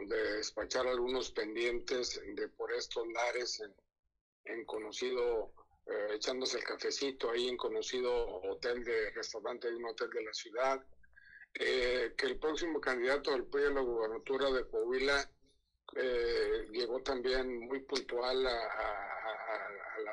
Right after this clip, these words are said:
a la fiesta, al, <clears throat> al cumpleaños del inge-, ingeniero Enrique A-, Andrés Osuna Huestrup, que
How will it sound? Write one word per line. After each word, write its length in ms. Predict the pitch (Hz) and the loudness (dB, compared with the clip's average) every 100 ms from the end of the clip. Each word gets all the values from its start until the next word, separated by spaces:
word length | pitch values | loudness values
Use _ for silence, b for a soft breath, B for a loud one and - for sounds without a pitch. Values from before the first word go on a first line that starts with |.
| 98 | -4
a 40 | 107 | -2
la 140 | 110 | -2
fiesta, 480 | - 139 151 - 127 123 117 110 | 0 2 2 0 -2 -2 -2 -2
al, 140 | - - - _ B B B B | -6 -14 -20 _ B B B B
<clears throat> 580 | - - 143 117 120 113 | 2 4 4 2 0 -2
al 220 | 120 120 - - | -4 -4 -8 -14
cumpleaños 580 | - 117 131 139 139 135 | -12 -8 -2 0 2 2
del 160 | 131 120 | 2 -2
inge-, 500 | 110 117 113 113 110 | -4 -4 -2 -4 -6
ingeniero 480 | 123 120 131 127 120 | -6 -2 2 2 0
Enrique 420 | 113 131 139 127 117 107 | 0 -2 2 2 2 2
A-, 460 | 101 107 110 - | -2 -4 -6 -6
Andrés 500 | 113 104 120 131 - | -8 -2 2 2 0
Osuna 400 | 113 - 127 123 | -4 -4 -2 0
Huestrup, 560 | 120 131 131 - 120 - - - B B B B - | 2 2 2 -2 -6 -8 -18 -20 B B B B -4
que 360 | - 113 113 | 0 2 0